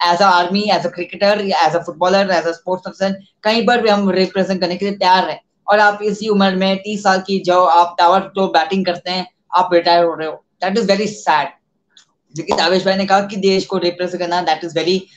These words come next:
अ, बहुत ही अच्छी बात होती है। But मैं आपसे पूछना चाहता हूँ, ताबिश भाई, कितनी आपको लगती है, कोई player आपको लगता है एक्स factor होगा World Cup में, इस squad में?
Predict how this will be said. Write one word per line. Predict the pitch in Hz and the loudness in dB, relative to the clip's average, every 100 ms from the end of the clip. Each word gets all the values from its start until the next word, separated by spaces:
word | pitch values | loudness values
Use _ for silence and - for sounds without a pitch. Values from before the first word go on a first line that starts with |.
| _ - | _ -6
अ, | 160 | -4
बहुत | 151 143 151 185 202 | -4 -6 -2 0 -2
ही | |
अच्छी | 196 185 170 | -6 -8 -2
बात | 160 165 | -2 -2
होती | 170 180 | -6 -8
है। | 185 _ _ 214 | -12 _ _ 0
But | 254 - 180 | 0 -2 0
मैं | 208 | 0
आपसे | 202 202 | 0 -6
पूछना | 196 208 | -4 -4
चाहता | 202 202 | 0 0
हूँ, | 208 | 0
ताबिश | 190 180 190 | 0 0 0
भाई, | 196 | -2
कितनी | 196 196 214 214 | -4 -10 -8 -2
आपको | 190 180 196 | -2 -2 -2
लगती | 180 - 185 | -4 -4 0
है, | 190 196 - _ _ 220 | 0 0 -4 _ _ 0
कोई | 233 | 2
player | 220 214 220 | 4 2 2
आपको | - 185 202 196 | 2 0 0 -4
लगता | 190 | -4
है | 196 | -4
एक्स | 196 196 | -2 -2
factor | 190 - 185 | -2 -4 -2
होगा | 180 180 175 | -2 0 0
World | 170 170 | 0 -2
Cup | 175 175 | -6 -6
में, | 180 _ _ _ _ _ - | -18 _ _ _ _ _ -10
इस | 175 - | -10 -10
squad | - 165 165 | -2 -2 -2
में? | 160 | -18